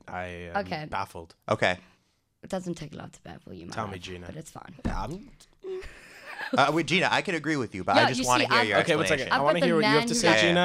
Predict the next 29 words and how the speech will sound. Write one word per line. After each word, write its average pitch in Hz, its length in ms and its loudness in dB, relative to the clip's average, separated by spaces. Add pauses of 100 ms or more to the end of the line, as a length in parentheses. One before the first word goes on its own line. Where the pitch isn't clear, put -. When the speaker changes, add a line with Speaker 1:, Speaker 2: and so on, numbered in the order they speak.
(120)
Speaker 1:
and 131 100 0
then, 135 180 -4 (360)
you 117 120 -10
know, 117 200 -6
you 117 160 -8
can 120 180 -10
get 117 200 -4
Speaker 2:
Then 214 120 2
Speaker 1:
your, 180 120 -2
Speaker 2:
Itamar 247 120 -2
Speaker 1:
your 208 180 2
Speaker 2:
will 196 60 0
back 180 220 2
Speaker 1:
backup 208 100 -4
Speaker 2:
me 175 80 -2
up. 165 120 -4
Speaker 1:
from - 80 -8
Speaker 2:
I 165 40 -4
mean, 170 160 -2
this 175 140 -4
Speaker 1:
Itamar. 175 60 -6
Speaker 2:
is 175 60 -8
the 165 60 -8
guy 156 240 -10
who 156 140 -16
says - 240 -12
Fahrenheit, 143 560 -10
but - 140 -16
that's, - 260 -18